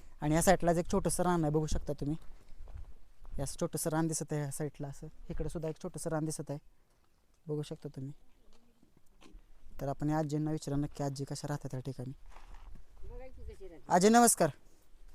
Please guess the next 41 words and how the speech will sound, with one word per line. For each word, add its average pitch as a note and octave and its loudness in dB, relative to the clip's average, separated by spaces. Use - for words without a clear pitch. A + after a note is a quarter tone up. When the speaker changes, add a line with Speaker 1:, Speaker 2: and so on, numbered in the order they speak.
Speaker 2:
हं. - -12
Speaker 1:
अ, - -2
कसं A#3+ 4
राहता C#4 8
तुम्ही G3+ 6
या G3 4
ठिकाणी? E3 2
Speaker 2:
मग F3+ -14
आता F3+ -14
बाबा G3+ -8
काय G#3 -8
करायचं, D#3+ -10
मी G3 -6
आहे A3 -4
एकटीच, E3+ -8
नाही F#3 -6
मुल, G#3 -2
नाही F3+ -2
बाळ, F#3 -6
नाही E3+ -4
कोण. F3 -6
Speaker 1:
म्हणजे E3 2
तुम्ही G#3 8
या A3+ 12
घरामध्ये A#3 10
फक्त B3+ 6
एकटंच A#3 6
राहता G3+ 4
तुम्ही? C#3 -4
Speaker 2:
एकटी, A3+ -8
एकटीच. D3 -10
Speaker 1:
आणि E3+ 6
अडचणीचा G#3+ 6
प्रवास A3+ 6
कसा, G#3+ -2
म्हणजे F#3 2
तुम्ही F3 4
उदरनिर्वाह G#3+ 6
कसा G#3 0
करता F3+ 0
तुमचा? D#3 0